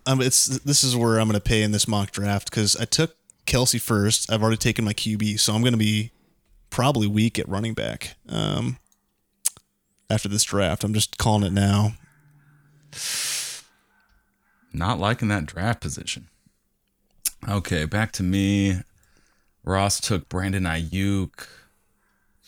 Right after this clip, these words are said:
Speaker 2: I've got two running backs, two receivers. Pfft. Do I take Herbie or do I take Golladay? I think I'm just gonna take Golladay.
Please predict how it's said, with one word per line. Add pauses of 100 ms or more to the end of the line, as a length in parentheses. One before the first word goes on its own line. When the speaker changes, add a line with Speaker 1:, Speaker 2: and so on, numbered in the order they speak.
(600)
Speaker 2:
I've
got
two
running
backs,
two
receivers. (120)
Pfft. (760)
Do
I
take (120)
Herbie (960)
or
do
I
take
Golladay? (1080)
I
think
I'm
just
gonna
take
Golladay.